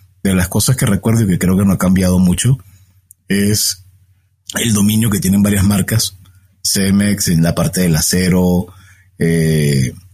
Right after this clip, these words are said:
que, que a veces inhabilita al ferretero a ver opciones. ¿Ustedes cómo han,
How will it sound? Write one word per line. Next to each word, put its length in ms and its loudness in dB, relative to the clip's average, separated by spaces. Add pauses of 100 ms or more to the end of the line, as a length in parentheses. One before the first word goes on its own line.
(140)
que, 460 -2
que 160 -2
a 60 0
veces 500 -2
inhabilita 880 0
al 280 0
ferretero 720 0
a 100 2
ver 280 0
opciones. 680 -2 (680)
¿Ustedes 400 -2
cómo 400 0
han, 300 0